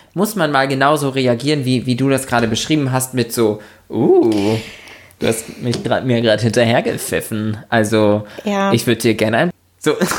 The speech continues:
Speaker 2: Das,
Speaker 1: Das Gesicht
Speaker 2: ja,
Speaker 1: will ich einfach nur
Speaker 2: ja,
Speaker 1: sehen.
Speaker 2: ich auch. Ähm, wollen wir uns das versprechen, dass wir das beim nächsten Mal machen?
Speaker 1: Mhm, auf jeden Fall.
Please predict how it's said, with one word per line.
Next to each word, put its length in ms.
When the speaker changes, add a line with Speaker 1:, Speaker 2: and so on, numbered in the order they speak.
Speaker 2:
Das, 320
Speaker 1:
Das 200
Gesicht 300
Speaker 2:
ja, 200
Speaker 1:
will 80
ich 40
einfach 220
nur 120
Speaker 2:
ja, 120
Speaker 1:
sehen. 240
Speaker 2:
ich 220
auch. 380
Ähm, 420
wollen 180
wir 60
uns 80
das 160
versprechen, 540
dass 140
wir 80
das 120
beim 120
nächsten 280
Mal 100
machen? 340
Speaker 1:
Mhm, 400
auf 160
jeden 140
Fall. 260